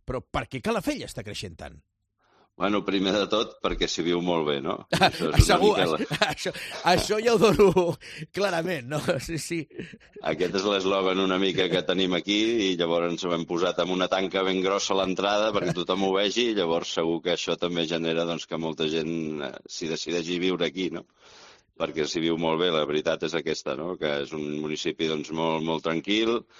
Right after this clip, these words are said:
Speaker 2: molt de, té un turisme familiar, està a prop de la costa, és bastant pla a la part del frontal de mar,
Speaker 1: Mm.
Speaker 2: i sobretot perquè té molt d'habitatge, com deies tu, i el preu de l'habitatge,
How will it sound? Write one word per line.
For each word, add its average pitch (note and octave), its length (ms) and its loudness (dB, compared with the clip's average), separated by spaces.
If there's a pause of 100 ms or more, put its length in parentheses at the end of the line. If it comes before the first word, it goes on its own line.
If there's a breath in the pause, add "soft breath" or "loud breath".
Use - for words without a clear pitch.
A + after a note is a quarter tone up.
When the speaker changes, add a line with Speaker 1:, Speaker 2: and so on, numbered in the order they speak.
(320 loud breath)
Speaker 2:
molt E2 320 0
de, D#2+ 80 2 (160)
té E2 140 -2
un D#2+ 100 -2
turisme D#2+ 460 -2 (100)
familiar, F2 640 0 (240)
està D#2+ 260 -2
a - 60 -12
prop D#2 180 -6
de D#2 80 0
la D#2 160 2
costa, G2+ 380 0 (320)
és D#2 180 -2
bastant D#2+ 380 -4 (180)
pla E2+ 240 0
a D#2 80 2
la D#2 80 2
part D#2 240 -2
del D#2 400 -2
frontal D#2 480 -4
de D#2 80 0
mar, G2+ 240 0 (640 loud breath)
Speaker 1:
Mm. A#2 180 -10
Speaker 2:
i G2+ 40 4 (120)
sobretot G2+ 480 0
perquè A#2+ 160 2
té G2+ 160 0
molt G2+ 160 2
d'habitatge, F2 560 0
com D#2+ 160 0
deies E2+ 320 0
tu, F#2 140 -2 (340)
i E2 160 2
el D#2 160 -2
preu E2+ 240 0
de F2 80 2
l'habitatge, E2+ 560 0